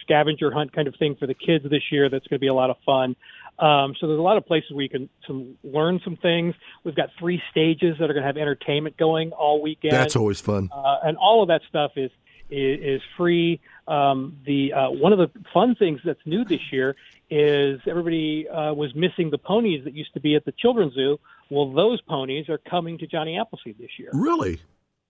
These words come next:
Speaker 1: Yeah, the actual, the same family that had the Hoolies, who had the ponies at, uh, the Children's Zoo,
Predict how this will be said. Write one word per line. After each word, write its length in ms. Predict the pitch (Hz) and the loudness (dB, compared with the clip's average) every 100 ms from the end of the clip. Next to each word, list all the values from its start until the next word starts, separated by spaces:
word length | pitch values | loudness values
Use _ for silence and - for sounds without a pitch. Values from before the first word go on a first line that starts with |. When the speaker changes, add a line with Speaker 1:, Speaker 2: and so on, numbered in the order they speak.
| _ | _
Speaker 1:
Yeah, 300 | - 214 240 110 | -2 2 2 -2
the 140 | 131 135 | -2 -2
actual, 360 | 165 - 180 185 196 165 | -2 -8 -10 -12 -14 -6
the 180 | 165 160 | -6 -4
same 180 | 175 170 | -4 -4
family 300 | 196 185 190 | -2 -2 -2
that 140 | 165 147 | -2 -4
had 180 | 170 151 | -8 -6
the 80 | |
Hoolies, 400 | 151 233 170 151 160 | -4 -2 0 -2 -2
who 140 | 151 | -4
had 180 | 151 151 | -2 -2
the 60 | 156 | -4
ponies 320 | 180 175 165 160 | -4 -2 -2 -4
at, 140 | 170 _ _ _ - | -6 _ _ _ -4
uh, 180 | 170 | -4
the 80 | 165 - | -4 -2
Children's 240 | 226 220 | 0 0
Zoo, 140 | 220 | -4